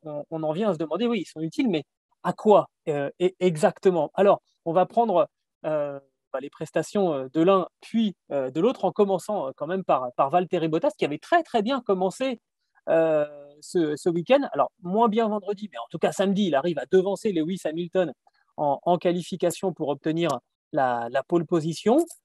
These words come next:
Bon départ de course, il conserve l'avantage. Euh, safety car, nouvelle relance, il conserve de nouveau la, la première place.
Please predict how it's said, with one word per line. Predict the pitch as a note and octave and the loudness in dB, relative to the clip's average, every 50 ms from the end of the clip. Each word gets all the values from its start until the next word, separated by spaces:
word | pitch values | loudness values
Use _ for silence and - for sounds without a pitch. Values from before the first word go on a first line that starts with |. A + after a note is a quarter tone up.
| _ - | _ -8
Bon | D#3 F3+ B3 B3+ A#3+ | 0 2 4 6 8
départ | G#3 G#3 G3+ - G#3+ F3+ F3 | 6 6 6 6 2 2 4
de | E3 E3+ | 2 0
course, | E3 - C#4+ E4+ E4 - - | 0 2 0 0 0 -2 -8
il | G#3 E3 | -10 -8
conserve | - F3 F3 D#3 - G3+ F#3 D#3+ D3+ D#3 D3 C#3 | -6 -6 -6 -4 0 0 0 0 2 0 0 2
l'avantage. | C#3+ E3 E3 D3+ E3 D#3 D#3+ - G3 A#3 C#4+ C#4 - _ _ _ _ _ _ _ - | 2 2 2 2 0 -4 0 2 4 4 4 2 -2 _ _ _ _ _ _ _ 0
Euh, | C3+ C3 C3 C3 C#3 | 0 2 2 0 -2
safety | - G3+ F#3 - - - F#3 - | -2 -2 -2 -2 -4 -10 -8 -2
car, | - G3 A3+ C#4+ D4 C4 - _ _ _ _ _ - | 0 2 2 2 0 -2 -6 _ _ _ _ _ -6
nouvelle | F#3+ G3 G#3+ A#3+ A3+ A3 A#3 A3 G#3 | 0 2 2 4 4 4 4 4 4
relance, | F3 G3+ G3 G3 G#3 B3 D4 - - - - _ | 2 0 0 0 0 -2 -4 -6 -10 -18 -16 _
il | G#3+ A#3 G#3+ - | -6 -6 -6 -6
conserve | - A3 G#3 F#3 - B3 A3 F#3+ E3+ F3+ F3+ | -4 -6 -6 -2 0 0 0 0 0 0 0
de | D#3+ F#3 G3 | 0 0 0
nouveau | G3 G3 F#3 F#3 G#3 | 0 0 -2 0 2
la, | G3+ F3 D3+ C#3+ - _ _ _ _ | 4 4 4 2 0 _ _ _ _
la | E3+ E3+ | 0 0
première | E3 - - G3 F#3 F3 D#3 - | 0 2 -2 -2 -2 -2 -4 0
place. | B3 D4+ F4 - | 2 2 2 0